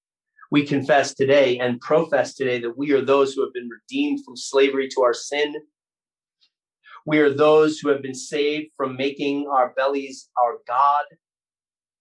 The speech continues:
We have been liberated from having our minds set on earthly things. We have been resurrected into new spiritual life. Though once we were dead in sins and trespasses, now we are alive together with Chri-, Christ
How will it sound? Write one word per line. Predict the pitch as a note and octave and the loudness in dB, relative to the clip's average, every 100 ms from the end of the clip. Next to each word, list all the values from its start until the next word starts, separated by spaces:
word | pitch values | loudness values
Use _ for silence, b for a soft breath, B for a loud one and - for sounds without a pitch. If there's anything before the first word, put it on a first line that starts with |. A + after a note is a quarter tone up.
| _ _ _ _ _ - | _ _ _ _ _ -12
We | D3+ | -10
have | D3 | -10
been | D3 C#3 | -10 -10
liberated | C3+ E3+ E3+ D#3+ D#3+ D#3+ | -6 -4 -2 -2 -2 -4
from | - B2+ | -6 -6
having | C3 D3+ D3+ | -4 -4 -2
our | C#3 B2+ | -2 -2
minds | C3+ D3 D3+ D#3 D#3 - | 0 0 -2 -6 -14 -10
set | D3 - | -8 -4
on | C3 C3 C3 | -6 -6 -2
earthly | C#3 - B2+ - E3+ | -2 -4 -12 -10 -4
things. | E3 E3 E3 - | -2 -2 -4 -4
We | C#3+ C3 | -2 0
have | B2 B2+ | -2 0
been | C3+ A#2+ | -2 0
resurrected | B2+ A#2+ A2+ C#3+ - F3 | 0 -2 0 0 0 -4
into | C#3+ C3+ B2 | -4 -10 -14
new | B2+ B2+ | -12 -12
spiritual | - - B2 - A#2 A2+ | -8 -4 -4 -2 -2 2
life. | D#3 E3+ E3+ _ _ _ | 2 2 0 _ _ _
Though | C#3 C3 | 0 2
once | D3+ G3+ - | 0 0 -2
we | E3 | -2
were | C3+ C3 | -2 -2
dead | D3+ C#3 | -2 -4
in | C3 | -4
sins | B2+ - B2 A2+ | -12 -12 -12 -12
and | A2 | -8
trespasses, | - F#3 - F#3 F3+ F3 B2+ | 0 0 2 0 2 0 -2
now | C#3 F3+ F3 D#3 | -2 2 2 2
we | C#3+ | 0
are | A#2+ | 0
alive | A2+ A#2 F3+ F#3 F#3 | -2 0 2 0 -2
together | - C3 A#2 | -10 -14 -14
with | A#2 _ - | -20 _ -6
Chri-, | E3 E3 E3 | -6 -6 -6
Christ | F3 F3 E3 | -2 -2 -2